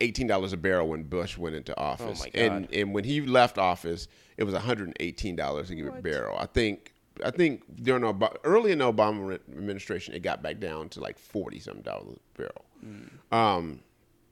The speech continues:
Speaker 1: so it went down, and then I went and filled up another time. It was, like, forty-two dollars, and you was like, "That's crazy." Like, that is
Speaker 2: Yeah,
Speaker 1: like,
Speaker 2: well
Speaker 1: crazy that it is that big of a difference in
Speaker 2: I think the
Speaker 1: how
Speaker 2: crazier
Speaker 1: much it costs.
Speaker 2: like,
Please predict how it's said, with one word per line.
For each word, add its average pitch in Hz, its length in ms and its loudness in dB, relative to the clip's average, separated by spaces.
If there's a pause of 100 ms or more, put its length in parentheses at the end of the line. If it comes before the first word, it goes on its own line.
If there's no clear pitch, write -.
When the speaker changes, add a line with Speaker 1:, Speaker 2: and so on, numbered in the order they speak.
(280)
Speaker 1:
so 156 260 10
it 113 180 0
went 123 200 0
down, 131 300 4
and 104 120 -4
then 123 140 4
I 110 80 4
went 110 240 0
and 104 100 -8
filled 113 240 2
up 104 120 0
another 135 280 4
time. 85 420 -4 (340)
It 110 100 2
was, 110 100 4
like, 101 140 4
forty-two 104 400 2
dollars, 101 380 6
and 107 100 -2
you 110 80 -2
was 95 120 -8
like, 80 380 -2 (560)
"That's - 280 -4
crazy." - 680 -2 (240)
Like, 123 220 0 (240)
that 120 280 8
is 101 360 0 (280)
Speaker 2:
Yeah, 135 280 4
Speaker 1:
like, 127 200 4
Speaker 2:
well 120 260 0 (120)
Speaker 1:
crazy 139 560 8
that 104 320 4
it 131 240 2
is 139 220 4
that 113 260 2
big 117 180 6
of 101 100 2
a 98 40 -4
difference 95 560 -4
in 92 420 -4
Speaker 2:
I 151 80 0
think 202 300 -4
the 147 60 0
Speaker 1:
how - 60 -10
Speaker 2:
crazier 165 440 2
Speaker 1:
much 131 80 -2
it - 80 -10
costs. 98 520 0
Speaker 2:
like, 123 420 -4